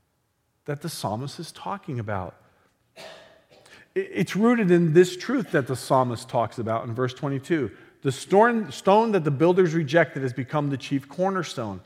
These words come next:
This is the Lord's doing. It is marvelous in our eyes." You see, that, that stone that's rejected is Jesus being rejected. This is a prophecy about the cross that we found,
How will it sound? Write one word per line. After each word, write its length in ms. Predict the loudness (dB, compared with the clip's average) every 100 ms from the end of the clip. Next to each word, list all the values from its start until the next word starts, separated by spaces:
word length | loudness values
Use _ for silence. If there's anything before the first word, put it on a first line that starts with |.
| -20 _ _
This 300 | 2 4 4
is 180 | -2 -4
the 60 | -2
Lord's 480 | 4 6 6 2 0
doing. 400 | 6 6 6 0
It 120 | -4
is 160 | -2
marvelous 720 | 0 2 2 2 2 -2 -8 -12
in 140 | -8 -6
our 240 | -6 -8
eyes." 360 | -10 -10 -10 -12 -18 _ _ _ _ _ _ _ _ _ _ _ _ _ _ _ _ _
You 120 | -10
see, 160 | -4 2
that, 340 | 4 2 0
that 160 | 0 2
stone 440 | 0 6 6 6
that's 220 | 4 4
rejected 720 | 2 0 6 6 6 2 0 -2 -12 _ _ 2
is 180 | 2
Jesus 540 | 2 4 6 6 2 -2
being 280 | 2 2 2
rejected. 500 | 0 0 0 -4 -12 -14 -2
This 340 | 6 6 6
is 200 | 2 2
a 60 | 0
prophecy 640 | 2 4 4 2 0 2
about 340 | 6 4 4
the 80 | -6
cross 520 | -12 0 6 6 6
that 120 | 0
we 120 | -2 -4
found, 520 | -2 -2 0 -2